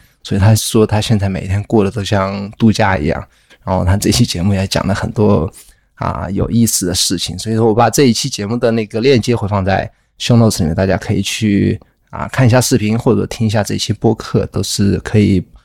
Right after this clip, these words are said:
让你更加，啊，啊，完整的了解 Casey 这个人。那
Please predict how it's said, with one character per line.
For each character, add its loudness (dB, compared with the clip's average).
让 4
你 2
更 4
加， 2
啊， -2
啊， -4
完 2
整 2
的 4
了 4
解 -2
Casey -2
这 0
个 0
人。 -4
那 6